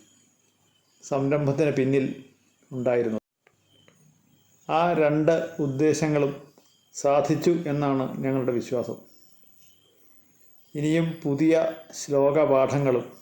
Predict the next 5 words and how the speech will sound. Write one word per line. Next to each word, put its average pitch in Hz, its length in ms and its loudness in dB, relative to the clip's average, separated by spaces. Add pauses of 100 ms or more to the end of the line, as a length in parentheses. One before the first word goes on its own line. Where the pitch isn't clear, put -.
(1040)
ശ്ലോക 147 560 2
കവിതകളും 139 760 2 (1800)
മികച്ച 170 440 2
കവിതകളിലെ 151 720 4
ശ്ലോകങ്ങളും 139 800 2